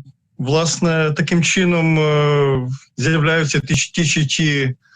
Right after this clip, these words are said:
рядки поетичні. Ну, е, формула «Слава Ісу» і «Слава З С У», вона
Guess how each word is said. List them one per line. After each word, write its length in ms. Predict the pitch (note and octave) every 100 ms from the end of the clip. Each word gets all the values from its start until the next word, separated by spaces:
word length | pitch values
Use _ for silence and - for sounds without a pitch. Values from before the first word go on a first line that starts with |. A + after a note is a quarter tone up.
| - _ -
рядки 600 | C#3+ C#3+ - - G3 G3+
поетичні. 1040 | F#3+ E3 D3 - D#3 D3 - C#3+ C#3 C#3+ C#3 _ _ _ -
Ну, 440 | F#3+ G3+ F#3 F3 F3+ E3+
е, 60 | D#3
формула 1300 | - A#3+ G#3 G3+ F#3 F#3 F3+ F3 E3 D#3 D3+ D3 C#3 C#3+ -
«Слава 1040 | - F#3 F#3 F3 E3+ E3 D#3+ C#3+ - - -
Ісу» 600 | D3+ D3 C#3 - G3 F3+
і 100 | F3
«Слава 340 | D3+ F3+ E3+ D#3+
З 80 | C#3+
С 240 | D#3 F#3
У», 360 | F#3 G#3 F#3 C#3+ - - _ _ _ _
вона 760 | - D#3 E3 E3+ E3 D#3+ D#3+